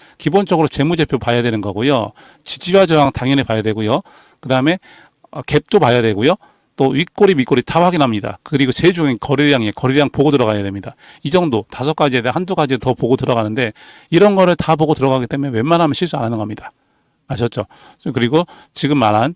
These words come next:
테슬라 주봉으로 상승 장악선도 마찬가지입니다. 기본적으로 보는 게 있어요. 이것만 보는 게 아닙니다.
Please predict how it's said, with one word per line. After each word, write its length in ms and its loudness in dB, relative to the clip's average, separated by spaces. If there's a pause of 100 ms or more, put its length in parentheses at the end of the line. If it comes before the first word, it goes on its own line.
(140)
테슬라 560 0 (340)
주봉으로 680 0 (260)
상승 420 -6
장악선도 520 -4
마찬가지입니다. 580 -4
기본적으로 440 -2
보는 240 -2
게 80 -4
있어요. 300 -2
이것만 320 2
보는 160 -4
게 80 -4
아닙니다. 420 -8